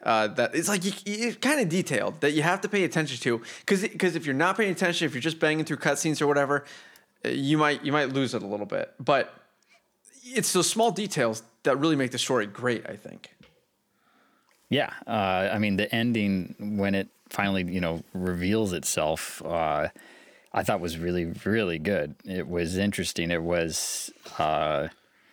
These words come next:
Speaker 2: almost heartbreaking, too, when you hear that Aaron says, "Yeah, I'm dead, by the way."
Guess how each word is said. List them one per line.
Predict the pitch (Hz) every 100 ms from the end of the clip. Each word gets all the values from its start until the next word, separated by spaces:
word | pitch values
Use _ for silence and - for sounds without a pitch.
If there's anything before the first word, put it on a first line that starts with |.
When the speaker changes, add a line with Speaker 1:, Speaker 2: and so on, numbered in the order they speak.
| _ _ _ -
Speaker 2:
almost | 87 151 - -
heartbreaking, | 120 - 87 78 - 82
too, | - 110
when | 104 78
you | 76
hear | - - 90 85
that | 80 - _ -
Aaron | 90 85
says, | 80 95 85 78 - -
"Yeah, | 117 80 - -
I'm | 95 90
dead, | 87 104 78
by | 80 73
the | 71
way." | 73 78